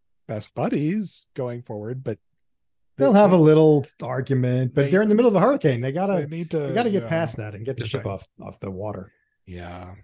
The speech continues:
Speaker 3: There's at least one promotional image of, of the three of them in, in the, on the, on the, the bridge of the ship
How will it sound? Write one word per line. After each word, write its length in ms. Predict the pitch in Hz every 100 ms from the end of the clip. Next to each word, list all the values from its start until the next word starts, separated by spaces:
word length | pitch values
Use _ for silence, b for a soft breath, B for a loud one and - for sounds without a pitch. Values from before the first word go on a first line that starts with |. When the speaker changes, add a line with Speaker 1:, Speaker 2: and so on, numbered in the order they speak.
| _
Speaker 3:
There's 540 | 127 139 113 95 127 135
at 80 | 139
least 220 | 131 127
one 200 | 143 139
promotional 500 | 127 131 127 110 117
image 260 | 131 104 110
of, 100 | 110
of 180 | 113 101
the 80 | 104
three 240 | - 120
of 140 | 110 101
them 440 | 104 101 95 - -
in, 300 | 120 104 104
in 220 | 104 95
the, 260 | 92 92 90 -
on 140 | 104 98
the, 380 | 95 - 117 -
on 80 | 101
the, 160 | 101 95 104
the 160 | 98
bridge 320 | 95 107 101
of 160 | 104 92
the 60 | 95
ship 260 | - 107